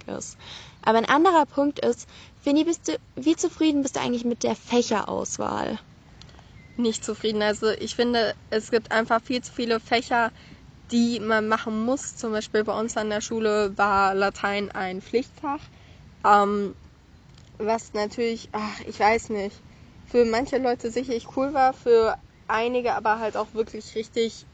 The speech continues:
Speaker 2: richtig scheiße. Und das ist dann halt auch nochmal so ein großes Problem, weil ich mein, natürlich, man möchte auch,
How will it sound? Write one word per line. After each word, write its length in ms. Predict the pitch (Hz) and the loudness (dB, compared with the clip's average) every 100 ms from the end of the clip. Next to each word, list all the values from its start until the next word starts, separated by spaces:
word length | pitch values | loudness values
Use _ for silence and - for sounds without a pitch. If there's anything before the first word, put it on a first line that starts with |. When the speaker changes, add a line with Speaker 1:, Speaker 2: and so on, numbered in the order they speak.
| - - - | -20 -18 -2
Speaker 2:
richtig 500 | 226 226 - 220 - | -2 0 2 2 0
scheiße. 800 | - - 196 202 202 - 190 180 185 - - - - | -10 -6 -2 0 0 -2 -8 -8 -12 -20 -20 -20 -8
Und 340 | - 214 214 208 - | 0 2 2 0 0
das 220 | 208 208 | 0 0
ist 180 | 214 - | -2 2
dann 140 | 214 | 2
halt 180 | 208 196 | 2 0
auch 220 | 208 208 | 0 0
nochmal 320 | 214 214 202 | -2 0 -2
so 180 | 202 202 | 0 -2
ein 260 | 202 196 202 | 0 -4 -2
großes 380 | - 226 - | 0 0 -2
Problem, 480 | - 220 208 220 233 | -8 -6 -2 0 2
weil 260 | 208 196 196 | 2 2 0
ich 120 | 208 | -4
mein, 260 | 196 196 190 - - - - - - | -4 -4 -6 -14 -20 -20 -20 -20 -4
natürlich, 480 | 220 214 277 277 269 | 0 2 2 -2 -2
man 160 | 208 | 0
möchte 560 | 208 226 - 220 208 196 - - - - - - - | 0 -2 0 2 2 0 -8 -20 -20 -20 -20 -16 -2
auch, 260 | - 247 | -2 -2